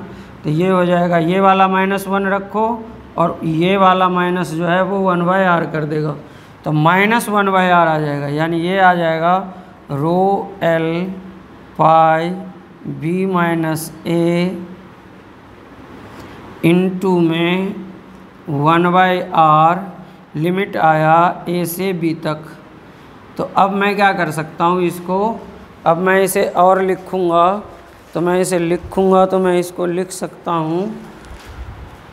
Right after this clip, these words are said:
ठीक है ना, ठीक। तो मैं इसको अब लिख सकता हूँ, पहले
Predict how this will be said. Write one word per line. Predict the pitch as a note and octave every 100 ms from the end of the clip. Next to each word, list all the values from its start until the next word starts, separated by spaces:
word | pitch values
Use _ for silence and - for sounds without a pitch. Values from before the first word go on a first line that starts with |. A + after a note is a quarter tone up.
| - - - - - - - - - -
ठीक | D#3+ D#3
है | D#3 E3
ना, | F3 E3+ -
ठीक। | D3+ D#3 E3+ E3 - - - - - - - - - - -
तो | D#3+
मैं | E3+ F#3 F#3+
इसको | F#3 -
अब | F#3+ F3+
लिख | F3 F#3 F3+
सकता | F3 E3+ - E3+
हूँ, | D#3 E3
पहले | E3 D#3+ D#3+ E3 F3+